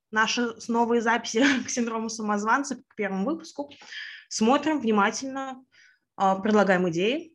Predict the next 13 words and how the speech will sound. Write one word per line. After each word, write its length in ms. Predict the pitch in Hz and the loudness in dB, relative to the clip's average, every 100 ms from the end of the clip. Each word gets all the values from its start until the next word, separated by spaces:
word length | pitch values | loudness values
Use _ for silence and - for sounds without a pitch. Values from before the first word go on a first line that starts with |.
| _ 202 | _ -6
А, 240 | 196 180 | -4 -4
в 140 | 190 262 | 2 2
общем, 420 | - - 135 - | 4 -2 -8 -4
а, 180 | 196 190 | 0 0
продолжаем. 840 | 190 214 226 226 285 370 403 311 - | 0 -2 0 2 2 2 0 -2 -2
А, 280 | 202 190 185 | -4 -4 0
Оль, 280 | 247 202 170 | 2 4 2
а, 160 | 185 190 | 0 0
с 40 | |
какой 280 | 247 247 254 | -2 0 -2
книгой 300 | 262 339 294 | -2 -2 0
ознакомилась 600 | 208 208 226 226 208 - | -2 -4 -6 -6 -6 -8
ты? 240 | - - | -12 -12